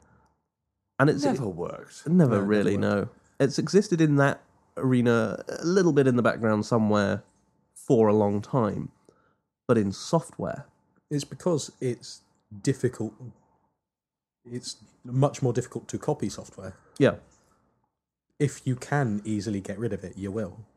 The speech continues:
Speaker 1: Yes.
Speaker 3: But
Speaker 2: Would you say it's, it's harder to copy software or to break D R M?
Speaker 3: I'd say it'd be the break D R M, actually.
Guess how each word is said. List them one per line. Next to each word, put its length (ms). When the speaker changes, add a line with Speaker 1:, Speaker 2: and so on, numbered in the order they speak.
Speaker 1:
Yes. 340
Speaker 3:
But 240
Speaker 2:
Would 200
you 80
say 180
it's, 280
it's 180
harder 360
to 480
copy 300
software 500
or 200
to 80
break 280
D 160
R 180
M? 160
Speaker 3:
I'd 100
say 100
it'd 120
be 60
the 80
break 180
D 120
R 120
M, 200
actually. 220